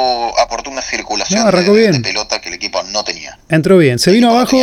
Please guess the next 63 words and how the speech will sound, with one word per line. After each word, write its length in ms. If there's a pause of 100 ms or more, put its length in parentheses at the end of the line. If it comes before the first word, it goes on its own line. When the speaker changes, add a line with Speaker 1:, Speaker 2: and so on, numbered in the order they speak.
(140)
Speaker 1:
tenía. 120
De 80
hecho, 160
el 80
pase 320
que 80
le 80
pone 200
a 40
Messi 360 (260)
es 140
exquisito. 580 (160)
Speaker 2:
Sí, 180
el 100
pase 200
es 60
fantástico 560
y 80
se 140
vino 160
abajo, 360
no 300
él 280 (240)
particularmente, 720
o 40
sea, 120
se 100
vino 160
abajo 300
de 80
la 100
mano 340
del 140
equipo 380
que 80
entró 180
en 60
ese 140
manojo 340
de 60
nervios 280
donde 220
no, 160
no, 180
no 140
había 400
mucha 460 (600)
llegada 240
clara. 360 (680)
Eh, 380 (180)
pero 180
a 40
Lo 80
Speaker 1:
Lo 60
Speaker 2:
Celso 340
Speaker 1:
dijimos, 300
lo 80
dijimos, 400
un 100
arquero 320
que 80
te 100
salva, 340